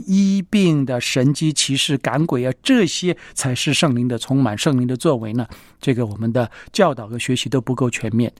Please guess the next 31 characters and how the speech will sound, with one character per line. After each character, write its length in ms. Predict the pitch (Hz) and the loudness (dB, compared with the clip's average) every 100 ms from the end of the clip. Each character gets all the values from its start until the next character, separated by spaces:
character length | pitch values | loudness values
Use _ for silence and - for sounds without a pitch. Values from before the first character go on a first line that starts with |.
| - _ - | -20 _ -6
所 140 | 131 | -4
以 40 | 113 | -2
这 100 | 123 | -2
是 160 | - | -2
我 100 | 113 | -2
们 140 | 104 113 | -2 -2
的 80 | 127 | -4
挑 240 | - 113 | -4 -8
战。 220 | - 120 - _ _ - - _ - _ _ _ - | -4 -4 -6 _ _ -20 -20 _ -20 _ _ _ 2
第 140 | 220 | 2
五 140 | 165 107 | 2 -4
个 280 | 104 98 - _ - - - | -10 -12 -12 _ -20 -20 -8
是 360 | - 135 123 - _ _ - _ - | 0 2 2 -2 _ _ -20 _ -2
灵 400 | 180 160 165 208 | 4 4 4 0
恩 280 | 214 208 - | 2 0 2
运 240 | 208 175 127 | 2 4 2
动 220 | 127 110 | 0 -2
方 180 | 117 107 | -2 -2
面。 180 | 104 - - _ _ - - - - | -4 -8 -20 _ _ -20 -20 -20 -2
灵 320 | 175 214 233 | 2 4 2
恩 180 | 208 226 | 0 -2
运 260 | 220 190 151 | 0 0 0
动 240 | 143 110 - _ _ _ _ - | -2 -4 -14 _ _ _ _ -10
是 260 | - 156 127 | 0 2 0
发 340 | - 180 180 | 0 0 0
展 220 | 147 120 | -4 -8
非 180 | 113 165 | -2 -2
常 200 | 131 123 | 0 -4
迅 260 | - 117 117 | -2 -2 -2
速 180 | - | -2
的 240 | 117 101 | -4 -4